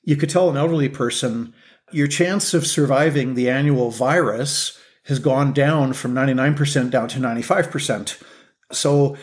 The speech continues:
the virus this year is a little bit worse than previous years. Instead of having a ninety-nine percent chance of, of not catching it or catching it and surviving, you're now down to ninety-five percent. That's not a really scary way to present it. Most seniors will go, "Oh, okay.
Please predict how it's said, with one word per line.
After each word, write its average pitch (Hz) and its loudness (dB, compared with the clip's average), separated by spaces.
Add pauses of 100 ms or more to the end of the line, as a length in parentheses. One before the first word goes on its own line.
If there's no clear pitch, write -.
(240)
the 170 2
virus 180 2
this 165 0
year 151 2
is 143 -2
a - -4
little 147 2
bit 156 2
worse 147 0
than 131 -4
previous 139 0
years. 127 0
Instead 160 2
of 165 2
having 147 2
a 127 -4
ninety-nine 135 0
percent 127 -2
chance 123 -2
of, 117 -4
of 127 -2
not 127 0
catching 123 0
it 123 -2
or 123 0
catching 131 0
it 131 0
and 123 -6
surviving, 123 0 (320)
you're 143 2
now 147 4
down 135 2
to 120 -6
ninety-five 127 -2
percent. 117 -8 (720)
That's 180 0
not 185 4
a 165 4
really 143 2
scary 131 -2
way 120 0
to 120 -4 (320)
present 165 0
it. 117 -6
Most 131 -2
seniors 123 -2
will 120 -4
go, 123 2
"Oh, 185 0
okay. 143 0